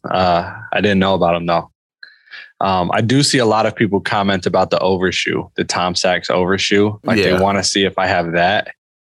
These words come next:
Speaker 1: And, like, <laughs> out of all the shoes, <laughs> why is that the one you guys wanna see?
Speaker 2: <laughs>
Speaker 1: Um, but my first shoe is the New Balance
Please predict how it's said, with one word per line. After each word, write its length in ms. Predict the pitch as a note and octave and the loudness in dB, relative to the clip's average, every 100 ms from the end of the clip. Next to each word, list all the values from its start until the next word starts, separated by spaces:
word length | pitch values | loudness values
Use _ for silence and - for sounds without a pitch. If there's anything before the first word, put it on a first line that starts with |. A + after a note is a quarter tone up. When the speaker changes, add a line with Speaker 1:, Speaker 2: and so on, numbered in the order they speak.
| _ _ _ _ | _ _ _ _
Speaker 1:
And, 580 | F#2+ G2+ F#2 F2 E2+ - - _ G2+ | -2 0 0 0 -2 -6 -16 _ -4
like, 140 | F#2+ - | -4 -2
<laughs> 300 | - - - | -2 -2 0
out 140 | A#2 | 0
of 80 | G#2+ | 0
all 220 | F2 G#2 | 2 2
the 100 | G2+ | 2
shoes, 520 | - - F#2+ F#2+ - - | 0 0 0 0 0 -2
<laughs> 240 | F#3 - | -2 0
why 300 | C3 A2+ A2+ | 0 2 2
is 140 | A2 | 2
that 180 | G#2 G2+ | 2 0
the 60 | G2 | 0
one 200 | F#2+ F#2 | -2 -2
you 100 | F#2 | 0
guys 220 | F2+ E2+ | 0 0
wanna 220 | F2 E2 | 0 0
see? 200 | - D#2+ B2 | 0 0 0
Speaker 2:
<laughs> 40 | - A#2+ C#3 B2+ C3+ - C3+ - E3+ - | 0 -2 0 -2 -2 -2 -4 -4 -6 -2
Speaker 1:
Um, 340 | A2+ G#2+ F#2 | 0 2 0
but 140 | - G#2+ | -2 0
my 300 | A#2+ C3+ D3+ | 0 0 -2
first 400 | - B2+ A2 - | 0 2 2 0
shoe 580 | - G2+ G2 F#2+ G#2 A2 - | 0 2 4 2 0 -6 -2
is 680 | G#2 G2+ F2+ F2 F#2 - - - | 2 2 4 2 -2 -4 -8 -10
the 640 | F2+ F#2+ F#2+ F#2 F2+ F2 F#2 | -4 0 2 2 2 2 2
New 240 | F#2+ A2+ | 2 2
Balance 640 | G#2+ A2 A2 A2 - - | 2 0 0 -2 -2 -4